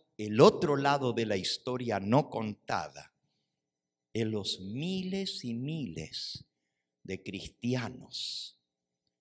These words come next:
que por ser leales a Dios y guardar el santo sábado perdieron su vida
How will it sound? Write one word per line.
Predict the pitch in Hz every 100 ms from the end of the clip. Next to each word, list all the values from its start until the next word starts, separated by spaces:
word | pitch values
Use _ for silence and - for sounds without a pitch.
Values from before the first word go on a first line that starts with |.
| _ _ _ _ _ _ _ _ -
que | 95
por | - 95
ser | - 139 139 143
leales | 120 123 131 127 123 107
a | 95
Dios | 107 104 80 - - - _ _ _ _ _
y | 101
guardar | 98 92 87 104
el | 101 95
santo | - 104 107 110
sábado | - - 82 78 76 76 - _ _ _ _ _ _ _ _ _ -
perdieron | 92 87 90 92 90 90
su | - - 90
vida | 85 95 - - -